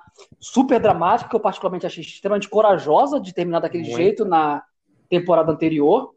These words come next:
Speaker 1: E você vai seguindo as consequências daquilo. Isso foi o que eu achei mais interessante. O tema dessa temporada, na minha opinião, depois eu quero saber de vocês,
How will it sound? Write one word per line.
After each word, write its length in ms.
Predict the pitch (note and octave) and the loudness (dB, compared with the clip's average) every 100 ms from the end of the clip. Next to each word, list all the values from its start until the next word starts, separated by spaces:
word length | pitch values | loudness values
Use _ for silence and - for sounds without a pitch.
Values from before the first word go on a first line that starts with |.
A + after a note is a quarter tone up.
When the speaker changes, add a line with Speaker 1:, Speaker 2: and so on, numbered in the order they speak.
| _ | _
Speaker 1:
E 320 | - A#3+ B3+ C#4 - - _ | 0 2 2 0 -6 -20 _
você 360 | F#3+ A#3+ B3 B3+ | -2 -2 2 2
vai 180 | A3+ A#3 | 2 0
seguindo 560 | B3 F#3 G#3+ A3 B3+ | -4 -4 -2 -2 -2
as 180 | - A3+ | 0 0
consequências 800 | - C#4 C4+ C#4+ - A3 B3 A3 | 0 -2 0 -2 2 0 0 -2
daquilo. 460 | A#3 C4 G#3 C#3+ - _ _ _ | -2 -2 -2 -2 -4 _ _ _
Isso 300 | B3+ F4 - | 4 4 2
foi 200 | - C4 | 0 0
o 60 | B3+ | 2
que 60 | |
eu 40 | B3+ | 0
achei 220 | - A#3 | 0 -2
mais 220 | A3 A3+ | 0 0
interessante. 520 | A3+ B3 A3+ D3 - _ _ - | -2 -4 -4 -10 -16 _ _ -4
O 140 | A3 | -4
tema 680 | A3 - B3 D#4 D#4+ E4 - | -4 0 2 4 2 0 -4
dessa 400 | E3+ D#3 A3 C4 | -6 0 2 2
temporada, 480 | - - G3 F3+ D#3+ | -4 -2 2 2 2
na 160 | D3+ E3 | 0 0
minha 160 | F3+ | 0
opinião, 320 | F#3 E3+ F3 | -4 -2 0
depois 380 | F#3+ F3+ F#3 G#3 | 0 0 2 2
eu 120 | F#3+ | 2
quero 160 | - F3 | -2 -4
saber 160 | E3 D#3+ | -2 -6
de 80 | |
vocês, 380 | D#3 C#3+ - G#3 | -6 -6 -4 -4